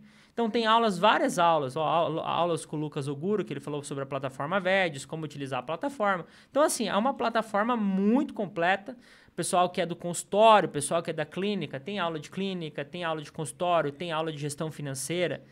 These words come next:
É bom demais. E todas as nossas aulas, como vocês estão vendo, tem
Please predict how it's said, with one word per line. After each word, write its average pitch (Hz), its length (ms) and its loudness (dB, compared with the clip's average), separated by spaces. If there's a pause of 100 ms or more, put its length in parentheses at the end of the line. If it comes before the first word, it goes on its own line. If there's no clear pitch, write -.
(380)
É 202 120 4
bom 190 480 2 (160)
demais. 139 800 -4
E 175 60 -8
todas 226 460 -2
as 185 100 -2
nossas 180 340 -6
aulas, 156 280 0
como 151 180 -12
vocês 151 300 -10
estão 190 180 -6
vendo, 170 260 -4 (540)
tem 240 320 4